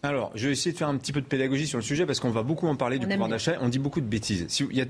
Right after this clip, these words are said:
Speaker 1: faut toujours se rappeler que le pouvoir d'achat, c'est deux paramètres. Il y a les revenus et il y a les prix. Euh, et en ce moment, précisément, on a un problème de prix, de, ce point sensible, c'est ça, ce, c'est sur les, sur les, l'énergie, c'est dix pour cent à peu près en moyenne des dépenses des Français,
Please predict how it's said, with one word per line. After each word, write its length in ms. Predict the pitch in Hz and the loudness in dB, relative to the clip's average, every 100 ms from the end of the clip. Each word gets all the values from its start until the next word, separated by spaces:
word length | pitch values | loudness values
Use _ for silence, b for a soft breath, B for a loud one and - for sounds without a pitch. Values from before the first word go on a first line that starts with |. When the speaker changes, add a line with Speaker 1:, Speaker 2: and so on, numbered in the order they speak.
| - | -6
Speaker 1:
faut 200 | - 147 | -4 -4
toujours 240 | - 220 | 0 -2
se 100 | - | 0
rappeler 340 | 120 113 123 156 | 0 0 -2 0
que 80 | 123 | 0
le 100 | 107 | 0
pouvoir 200 | 117 107 | 0 0
d'achat, 260 | 107 160 | 0 0
c'est 140 | 151 104 | 0 0
deux 140 | 123 | 0
paramètres. 460 | 117 98 92 87 - | 0 0 -2 -4 -4
Il 60 | |
y 60 | 95 | -4
a 40 | |
les 100 | 87 | -2
revenus 420 | 95 135 156 180 190 B B B - - - - | 0 0 0 -2 -6 B B B -20 -20 -6 0
et 60 | |
il 60 | 139 | 2
y 40 | |
a 20 | |
les 100 | 123 | 2
prix. 220 | 120 - 78 B B B 92 | -2 -8 -12 B B B -2
Euh, 120 | 95 - | -2 -2
et 80 | |
en 60 | 92 | -4
ce 100 | - | 0
moment, 160 | 131 165 | 0 2
précisément, 720 | 113 - 98 107 107 139 160 | -2 -2 0 0 0 0 2
on 140 | 113 | 2
a 60 | 147 | 2
un 100 | 117 | 0
problème 280 | 120 139 110 | 0 -2 0
de 100 | 107 | -2
prix, 420 | - 127 175 156 | 0 0 0 -2
de, 100 | 92 - | -6 -6
ce 100 | - | -8
point 240 | 87 135 120 | -2 0 0
sensible, 460 | 104 95 - 165 | -2 -2 0 0
c'est 160 | - 98 | 0 -2
ça, 240 | - 135 | 0 -2
ce, 160 | - 98 | -2 -6
c'est 180 | - 107 | -4 -2
sur 240 | - 113 | 0 0
les, 240 | 95 92 | 2 0
sur 220 | 95 - 98 | -2 -2 0
les, 240 | 90 87 | 0 0
l'énergie, 580 | 117 127 110 127 202 208 | 0 0 0 0 0 0
c'est 180 | 104 98 | -2 -2
dix 260 | 90 160 - | -2 -4 -4
pour 220 | 139 113 | -6 -6
cent 180 | - 123 | -2 -2
à 40 | |
peu 120 | 101 98 | -2 -4
près 160 | 113 | 0
en 20 | |
moyenne 240 | 104 104 101 | 2 2 0
des 100 | 92 | 0
dépenses 380 | 95 107 95 87 | -2 0 0 0
des 80 | |
Français, 480 | 87 90 - 147 175 | -2 -2 0 0 0